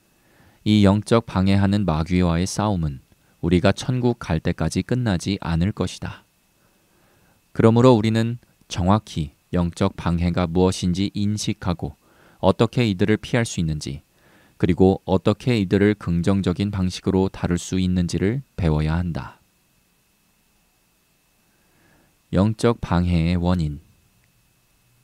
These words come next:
우리가 받는 영적 방해는 내적인 방해와 외부에서 오는 환경적인 방해가 있는데 그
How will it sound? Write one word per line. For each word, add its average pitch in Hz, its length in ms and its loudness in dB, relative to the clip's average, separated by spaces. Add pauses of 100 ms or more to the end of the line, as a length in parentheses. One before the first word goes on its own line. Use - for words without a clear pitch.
(1040)
우리가 110 280 4
받는 110 400 2
영적 90 340 0
방해는 90 560 0 (280)
내적인 87 580 0
방해와 85 520 -2 (380)
외부에서 95 560 4
오는 95 300 -2
환경적인 107 800 -2
방해가 90 380 0
있는데 87 500 -2 (380)
그 107 340 4